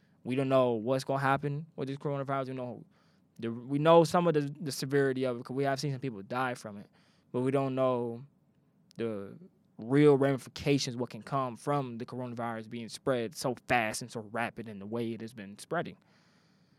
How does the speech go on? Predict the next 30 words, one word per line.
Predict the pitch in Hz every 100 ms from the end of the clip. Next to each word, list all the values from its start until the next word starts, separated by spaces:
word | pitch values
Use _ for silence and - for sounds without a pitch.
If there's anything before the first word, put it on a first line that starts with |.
| _
So, | - 104 98 - _ _ _ _ _ _ -
we'll | 202 247
just | 220 196
see. | 190 196 190 185 _ _ _ _ _ _ _ _
Hopefully | - 170 165 165
this | 170 156 139 - 147
dies | 143 156 156
out | 151 147
soon | - 147 147
so | 143
we | 135
can |
get | 135 139
to | 147
more | 135 135 135 135 - _ _ _ -
sports, | - 139 135 - -
talk | 143 131
about | 135 131
some | -
more | 139 123
basketball | 127 131 - 139 131
here | 135
on | 131 131
Trey | - 131
Ball, | 123 127 127
but | 120
other | 143
things | 147 151 139
will |
continue. | 135 - 131 127